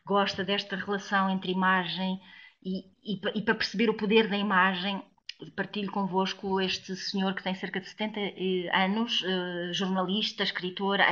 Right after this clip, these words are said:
Ian Arthurs Bertrand, que tem, eh, andado por este planeta fora e tem, eh, aqui deixado um legado com base em documentários muito, eh, onde a imagem tem um poder e uma força muito grande,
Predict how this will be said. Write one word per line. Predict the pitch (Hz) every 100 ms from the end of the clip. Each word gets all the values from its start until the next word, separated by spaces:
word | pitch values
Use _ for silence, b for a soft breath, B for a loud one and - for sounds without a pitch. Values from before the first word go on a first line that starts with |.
| 185
Ian | - 196 196
Arthurs | - 185 - 165 156
Bertrand, | 180 180 185 196 196 180 B B B B B
que | -
tem, | 196 196 185 190 190
eh, | 196 180 175
andado | 175 190 185
por | -
este | 185 185 -
planeta | 190 185 185 175
fora | - 180 190 208 208 202
e | 190
tem, | 185 185 185 185
eh, | - 180 175 175 170 175 165
aqui | 180 180
deixado | 175 175 185 185
um | 196
legado | 180 180 175 170 190
com | - 175
base | 175 175
em | 185
documentários | 185 214 196 180 180 175 175 180
muito, | 202 208 220 202 - B B B B B -
eh, | 180 175
onde | 180 202
a | 196
imagem | 196 196 208 202 175 185
tem | 185 190
um | 190
poder | 190 180 202 185
e |
uma | 185
força | 175 202 196 190
muito | 190 262 254
grande, | 190 185 190 214